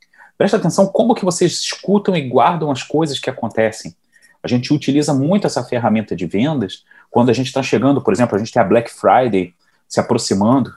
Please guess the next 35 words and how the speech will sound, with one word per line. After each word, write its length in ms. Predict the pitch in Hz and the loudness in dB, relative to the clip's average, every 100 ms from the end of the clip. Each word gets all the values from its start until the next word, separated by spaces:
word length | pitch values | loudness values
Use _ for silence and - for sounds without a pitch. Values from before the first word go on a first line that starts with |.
| _ - | _ -8
agora 320 | 85 113 110 | 2 2 2
em, 240 | 95 87 | -2 -6
em 80 | 92 | -6
novembro, 680 | 98 87 80 113 135 107 - _ _ - _ | -4 -2 0 2 4 0 -4 _ _ -20 _
a 40 | 101 | -6
gente 100 | - | 2
tem 100 | 135 | 4
o 60 | |
Natal. 640 | 143 117 - 127 135 - _ _ _ _ _ | 4 0 2 4 4 0 _ _ _ _ _
Então, 340 | 113 147 180 - _ _ - | -2 0 0 -4 _ _ 0
é 180 | - - | 0 2
esse, 480 | 120 202 - 135 131 | 2 4 0 -2 2
esse 260 | 160 - | 2 0
tipo 320 | - 214 214 135 | 0 0 0 -4
de 80 | |
período 340 | - 127 123 123 | 0 2 2 0
onde 120 | 117 | -2
as 40 | |
pessoas, 640 | - 104 - - 165 131 101 | -4 -4 -2 2 4 4 0
e 40 | |
principalmente 400 | 107 - 113 110 | -6 -2 -2 -2
agora 280 | 92 117 117 | 0 2 0
que 80 | 104 | -2
a 40 | |
gente 140 | 110 - | -12 -6
tá 100 | 104 | -4
saindo, 400 | - 98 101 95 | -2 -2 -2 -6
digamos 320 | 95 98 92 | -6 -4 -6
assim, 440 | 87 - 85 76 - _ _ _ _ | -8 -6 -6 -6 -14 _ _ _ _
ainda, 320 | 92 139 123 | 2 4 2
claro 280 | 101 117 95 | 2 2 2
que 100 | - | 0
nós 160 | 95 85 | -8 -6
temos 240 | 101 | -6
que 80 | 90 | -6